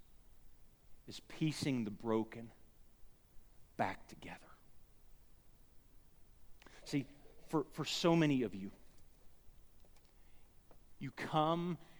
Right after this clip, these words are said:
and you're so aware of your brokenness. You're, you're so aware of where you have been and what your past looks like.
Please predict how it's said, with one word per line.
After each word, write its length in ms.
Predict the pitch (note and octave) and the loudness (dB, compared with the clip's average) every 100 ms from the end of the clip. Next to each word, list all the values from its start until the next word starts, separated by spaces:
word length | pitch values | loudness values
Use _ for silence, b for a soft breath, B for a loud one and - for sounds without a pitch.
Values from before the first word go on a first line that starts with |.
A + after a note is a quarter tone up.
| B - | B 0
and 140 | C#3+ | 2
you're 140 | C#3+ | 2
so 600 | C#3+ - - F3+ E3+ F3 E3+ | 2 0 6 8 10 10 6
aware 580 | C#3+ C#3 C#3+ D3 C#3+ C#3 | 2 6 8 10 8 4
of 240 | A#2 A2 | 0 -4
your 80 | A2+ | -6
brokenness. 1040 | - A#2+ A#2 - A#2 A2+ - - - - - - - - - - - - - - - - - - - - - - - - - - - - - - - B | 0 2 2 2 -10 -12 -8 -6 -6 -8 -10 -16 -20 -20 -16 -18 -18 -18 -18 -16 -18 -18 -18 -18 -16 -18 -18 -20 -20 -20 -16 -16 -16 -20 -20 -20 -18 B
You're, 120 | G3+ | 2
you're 160 | F3+ D#3 | 6 6
so 440 | - - A3 A3 | 8 12 12 12
aware 800 | F#3+ E3 D#3 F3 F#3 F#3 E3+ D3+ B B | 12 8 10 10 10 10 8 6 B B
of 140 | D#3+ B2+ | 4 10
where 240 | G3+ G3+ G3+ | 12 12 12
you 220 | F3 E3+ | 10 8
have 180 | C3 A2+ | 8 10
been 340 | F3+ F#3+ F#3 | 12 12 10
and 140 | D3+ | 8
what 200 | E3+ - | 8 6
your 120 | F3 D3 | 4 2
past 600 | - - E3+ E3 - - - | 2 8 10 8 4 -4 -6
looks 460 | C3 C3 D#3 - - | 2 4 4 0 -6
like. 400 | - - - | -6 -8 -10